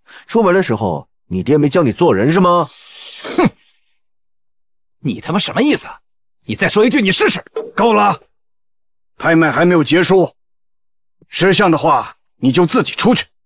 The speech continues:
Speaker 3: 别让我叫人把你扔出去。
Speaker 1: 我既然敢叫这个价儿，就说明我有这个钱。韩会长，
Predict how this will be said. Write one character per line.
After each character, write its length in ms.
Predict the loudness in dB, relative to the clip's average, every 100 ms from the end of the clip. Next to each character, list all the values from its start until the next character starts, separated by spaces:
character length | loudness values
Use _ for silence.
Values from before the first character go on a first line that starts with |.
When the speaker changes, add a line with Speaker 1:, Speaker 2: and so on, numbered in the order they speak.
| _ _
Speaker 3:
别 120 | -2
让 160 | 2 2
我 80 | 2
叫 160 | 0 2
人 140 | 2
把 140 | 2
你 80 | 0
扔 220 | 2 2
出 120 | 2 -2
去。 240 | -8 -10 _ _ _ _ _ _ _ _ _ _
Speaker 1:
我 200 | -2 0
既 120 | 2
然 140 | 0 0
敢 180 | -6 -6
叫 200 | 0 0
这 80 | 0
个 80 |
价 180 | 0 0
儿， 240 | 0 -4 -18 _ _ _ _
就 100 | -6
说 220 | -2 2
明 140 | 2 4
我 120 | 2
有 80 | 0 -2
这 100 | -4
个 80 |
钱。 520 | -2 -4 -6 -4 -4 -6 _ _ _ _ _ _
韩 160 | -6
会 140 | -2 -4
长， 200 | -6